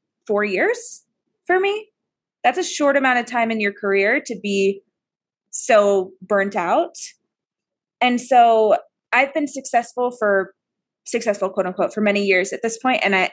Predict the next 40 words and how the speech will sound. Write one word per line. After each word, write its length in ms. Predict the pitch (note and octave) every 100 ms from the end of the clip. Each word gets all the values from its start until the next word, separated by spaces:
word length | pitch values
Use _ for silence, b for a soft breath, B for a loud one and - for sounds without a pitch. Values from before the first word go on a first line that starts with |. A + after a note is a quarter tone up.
| -
and 260 | A3 G#3 -
my 160 | G#3 G#3+
brain 220 | A3 A3
is 100 | G3+
like, 140 | F3+ -
"For 120 | E3+
what?" 280 | F3 C3+ - _ _ _ _ _ _ _ -
Right? 200 | G3+ G#3
Like, 280 | G3+ G3 - - _ - - _ G#3
I 40 |
check 220 | G3+ G#3+
off 140 | A3 A3
all 80 |
the 80 | G#3+
boxes 480 | F#3+ F3+ - D#4+ E4
and 180 | G#3 G3+
something 320 | A3 G#3+ G#3+
in 100 | G3+
me 140 | G3
is 160 | F#3+ F#3
still 180 | - F#3
like, 340 | F3+ F3 F3 _ _ _ _ -
"I, 200 | G#3+ G3+
I 40 |
can't 260 | G#3+ C#4 A#3+
stay 340 | - - F3+
here." 420 | F3 - G2 G#3 - _ _ _ _ _ _ _ _ _ -
And 100 | A#3
so 80 | B3
that's 240 | A#3+ B3
where 140 | C4+
I'm 160 | A3+ G#3
kind 200 | - A3
of 120 | F#3+
grappling 500 | G3+ G3 G3 G3 F#3
with, 280 | F3+ E3+ F3 - - _ _ _ _ _ _ _ _ _ -
there's 160 | G3
so 80 | G3
much 160 | G3+ B3
opportunity 840 | A#3+ C#4+ B3+ A3+ G#3+ G#3+ A#3+